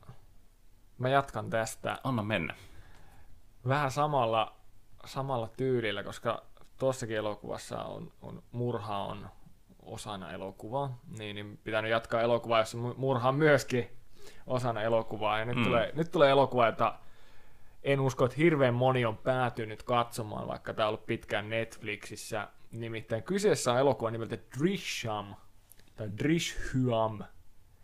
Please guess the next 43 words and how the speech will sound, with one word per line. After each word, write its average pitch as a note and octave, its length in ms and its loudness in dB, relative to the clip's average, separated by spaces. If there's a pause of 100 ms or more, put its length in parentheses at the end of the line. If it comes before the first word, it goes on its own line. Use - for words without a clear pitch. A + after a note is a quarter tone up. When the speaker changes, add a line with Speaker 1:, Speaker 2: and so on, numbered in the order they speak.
(180)
Speaker 1:
D C3+ 340 6
R B2 140 2
I A#2+ 360 0 (180)
S - 140 -4
H - 100 -14 (300)
Y A2 300 -6
A G#2+ 420 2
M. G#2+ 80 -2 (120)
Speaker 2:
Se - 120 0
on E2+ 240 0
tarpeen A2+ 380 10
tarkentaa F2+ 560 6
kyllä. - 180 -10 (140)
Speaker 1:
Kyllä, D3+ 320 8
koska B2+ 440 2
sitten A#2+ 560 -2
tätä C3+ 340 2
ei B2 80 4
välttämättä A#2 460 -2
Netflixissä, A2+ 600 -6
se G#2+ 120 -2
ei A2+ 120 -2
vaan A2+ 220 -6
tarjoa G#2+ 440 0
niinku G#2+ 200 -8
millään A#2+ 600 2
sulle G#2+ 280 -10
tätä, G#2+ 320 -4
että G#2 100 -8
se - 60 -12
pitää A2 340 0
löytää. C#3+ 540 6 (320)
Sit C3+ 180 -2
sä C3 80 -2
meet C3 340 0
ja A#2 80 -2
sä A#2+ 140 0
näet A#2+ 200 -2
kuvassa, C3 600 4
siinä A#2+ 160 -8
on A2 40 -6
sellainen A#2 280 -2
viiksekäs D3+ 640 0